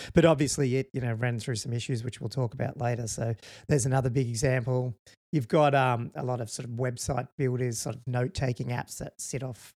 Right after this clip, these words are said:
tools such as Notion. We've got Noah Bragg's Potion. You know, that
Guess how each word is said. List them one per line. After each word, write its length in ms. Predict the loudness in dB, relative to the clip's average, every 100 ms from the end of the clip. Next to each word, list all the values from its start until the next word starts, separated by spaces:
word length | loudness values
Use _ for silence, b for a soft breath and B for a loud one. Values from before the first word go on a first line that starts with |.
| _ _ -6
tools 320 | -2 -2 0
such 340 | 0 0 0
as 120 | 0
Notion. 580 | 2 4 4 2 0 0
We've 80 | -2
got 120 | -4
Noah 260 | 0 0 0
Bragg's 380 | 0 0 0 -4
Potion. 600 | 0 2 2 0 -2 -4 _
You 80 | -2
know, 60 | 0
that 240 | 0 -4